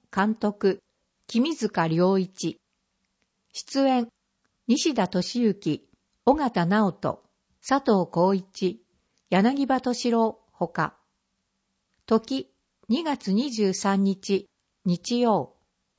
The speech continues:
丸一、午前十時上映。午前九時三十分開場。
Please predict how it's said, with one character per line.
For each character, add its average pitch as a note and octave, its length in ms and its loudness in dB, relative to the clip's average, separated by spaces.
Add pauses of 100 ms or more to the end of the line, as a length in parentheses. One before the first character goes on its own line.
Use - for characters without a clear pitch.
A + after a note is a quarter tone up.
(540)
丸 A3+ 320 2
一、 - 500 -8 (260)
午 C4 200 6
前 C4 220 2
十 C#4 260 0
時 F#3+ 140 -2
上 E3 360 2
映。 D#3 260 -4 (500)
午 C4+ 180 4
前 A3+ 220 2
九 D#4+ 160 0
時 B3 120 -2
三 A#3 280 0
十 C#4+ 140 -4
分 C4 300 -2
開 F3+ 280 -2
場。 C#3+ 340 -4